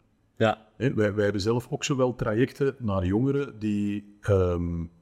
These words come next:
Speaker 2: ja, die, die niet passen in de k-, klassieke schoolloopbaan.
Speaker 1: Ja.
Speaker 2: Zo zijn er uiteraard meer dan genoeg, die dreigen uit te vallen en die we dan uit de klas halen en, en eigenlijk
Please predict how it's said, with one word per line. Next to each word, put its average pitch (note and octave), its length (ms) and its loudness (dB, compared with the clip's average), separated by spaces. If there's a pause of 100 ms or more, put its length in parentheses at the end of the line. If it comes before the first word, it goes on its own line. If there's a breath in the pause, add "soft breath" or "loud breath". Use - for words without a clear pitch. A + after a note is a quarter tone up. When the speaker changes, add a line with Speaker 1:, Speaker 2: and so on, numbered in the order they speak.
(640)
Speaker 2:
ja, F2+ 300 6
die, F2+ 440 -4
die E2+ 440 -4
niet G#2 220 2
passen A2+ 400 2
in F#2+ 260 2
de F2+ 100 -2
k-, G2+ 200 -6 (340)
klassieke G2 440 0
schoolloopbaan. A#2+ 800 2
Speaker 1:
Ja. A#2 140 0
Speaker 2:
Zo G2 120 -2
zijn F2 240 -4
er F2 200 -8 (260)
uiteraard F#2 600 0
meer F#2 240 2
dan E2+ 140 -2
genoeg, A#2 400 -2
die G2+ 140 0
dreigen G2+ 500 2
uit B2 140 0
te A2 80 -10
vallen B2+ 320 0 (640 soft breath)
en G2 180 4
die G2 140 2
we F#2+ 120 2
dan F2+ 180 -2
uit F2 120 -2
de F2+ 80 -4
klas G#2 260 -6
halen A2+ 420 0
en, F#2 280 -4
en F#2+ 180 -4
eigenlijk G2 560 -2